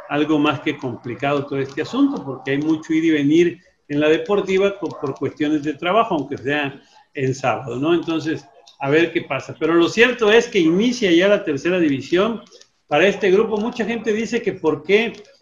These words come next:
no se corrieron las fechas. No se corren las fechas porque el calendario precisamente inició hasta ahora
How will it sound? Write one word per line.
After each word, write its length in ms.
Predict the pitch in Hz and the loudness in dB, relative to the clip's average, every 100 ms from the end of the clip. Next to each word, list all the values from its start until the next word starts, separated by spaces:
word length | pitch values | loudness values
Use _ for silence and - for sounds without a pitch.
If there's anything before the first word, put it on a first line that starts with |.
| _ - | _ -6
no 220 | 156 196 | 4 6
se 240 | 202 208 | 6 -4
corrieron 600 | - 165 165 196 214 208 180 | -2 0 4 6 6 2 0
las 180 | 151 | -2
fechas. 360 | - 214 214 165 | 0 -2 0 0
No 120 | 190 | 0
se 180 | 208 226 | 0 0
corren 320 | 220 220 220 | 2 0 0
las 160 | 170 151 | -2 0
fechas 480 | 170 165 196 196 _ _ _ _ _ | 0 0 -2 -6 _ _ _ _ _
porque 300 | 165 160 170 | -2 2 0
el 100 | 139 | 2
calendario 680 | 165 160 156 175 208 226 180 | 4 4 4 4 4 2 0
precisamente 640 | 190 190 185 185 180 190 | 0 2 2 2 4 2
inició 440 | 165 143 - 185 | 4 0 2 0
hasta 240 | 185 - 202 | 0 2 2
ahora 440 | 185 160 160 | 4 2 -2